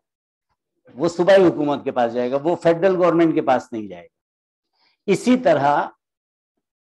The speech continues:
आपका, आप लोग जिस घरों में रहते हैं उसका property tax का bill आता होगा हर September में या October में,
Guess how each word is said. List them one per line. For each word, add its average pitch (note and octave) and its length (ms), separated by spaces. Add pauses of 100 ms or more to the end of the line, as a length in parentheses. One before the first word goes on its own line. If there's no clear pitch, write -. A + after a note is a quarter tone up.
(600)
आपका, D#3+ 540 (120)
आप C#3+ 420
लोग D3 180
जिस C3+ 200
घरों B2+ 460
में D3+ 120
रहते B2+ 300
हैं D3 80
उसका D3 320
property D3 540
tax D#3+ 280
का D#3 120
bill C#3 220
आता A#2 240
होगा G2+ 340 (680)
हर C3+ 160
September C3 580
में B2+ 160
या B2 120
October A2 380
में, G#2 120